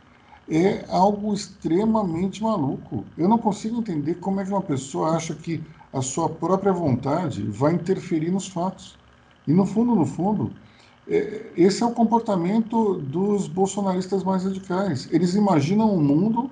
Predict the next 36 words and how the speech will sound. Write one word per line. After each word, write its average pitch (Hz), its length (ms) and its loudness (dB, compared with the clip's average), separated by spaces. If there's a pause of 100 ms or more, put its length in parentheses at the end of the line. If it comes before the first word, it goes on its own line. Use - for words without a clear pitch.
(440)
e 190 160 4
o 233 80 4
mundo 214 300 4
ele 220 120 -2
tem 226 240 0
que 226 240 -2
se 226 460 -4
moldar 196 680 2 (320)
a, 143 560 0
a 135 40 0 (100)
essa 135 340 0
idealização. 127 960 0 (320)
Isso 233 220 -6
não 220 220 4
acontece 214 600 -2
simplesmente. 190 800 -4 (360)
No 123 200 4
caso 185 440 2
da, 131 340 4 (220)
do 127 220 -2
ministro, 117 680 2
da, 110 360 0
do 110 380 -12
pedido 117 380 -4
de 139 100 0
demissão 123 420 -2 (440)
do 120 140 0
ministro, 113 420 4
mais 185 400 2
uma 175 180 2
vez 156 280 0
a 202 60 -2
gente 214 300 -4
viu. 214 300 -4 (460)
É, 123 360 0
ah, 156 340 2